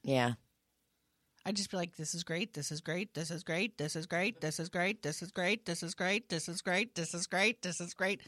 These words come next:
Speaker 2: until I passed
Speaker 1: This
Speaker 2: away.
Speaker 1: is great, this is great. Oh, fuck, I got hep C. This is great, this is great,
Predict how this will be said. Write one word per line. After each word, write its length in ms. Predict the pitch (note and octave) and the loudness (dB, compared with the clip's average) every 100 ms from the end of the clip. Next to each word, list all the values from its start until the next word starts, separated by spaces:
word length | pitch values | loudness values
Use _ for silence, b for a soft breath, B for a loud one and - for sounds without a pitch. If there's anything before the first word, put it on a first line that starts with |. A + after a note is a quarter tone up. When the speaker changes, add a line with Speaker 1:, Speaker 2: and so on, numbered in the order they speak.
| b b b b b b | b b b b b b
Speaker 2:
until 520 | G#3 G#3+ G#3+ G#3 G3 | 4 10 12 12 8
I 200 | - G3 | 6 6
passed 260 | G3 G3+ - | 6 4 10
Speaker 1:
This 120 | F3+ | 12
Speaker 2:
away. 80 | F#3 | 12
Speaker 1:
is 80 | E3 | 12
great, 300 | F#3+ G3 F#3 | 12 12 12
this 200 | G3 F#3+ | 10 10
is 120 | E3+ | 6
great. 300 | - G#3 G3+ F3 | 12 12 12 12
Oh, 160 | F#3 | 12
fuck, 340 | E3+ G#3 G3+ G3+ | 12 12 12 12
I 100 | F#3 | 12
got 220 | E3+ D#3 | 12 12
hep 240 | E3+ D#3+ | 12 10
C. 380 | - G3+ G#3 A3 | 10 10 12 10
This 240 | - F3 E3+ | 12 10 12
is 80 | G3+ | 12
great, 380 | F#3+ G#3 G#3+ | 12 12 12
this 160 | F3+ E3+ | 12 10
is 100 | F3 | 12
great, 320 | - G3 G#3+ | 12 12 12